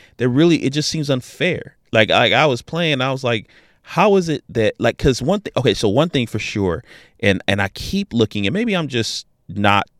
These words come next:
very bright with this, but they, they, they basically show you, um,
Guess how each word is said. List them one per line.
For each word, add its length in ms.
very 500
bright 460
with 200
this, 280
but 440
they, 220
they, 280
they 140
basically 420
show 320
you, 460
um, 560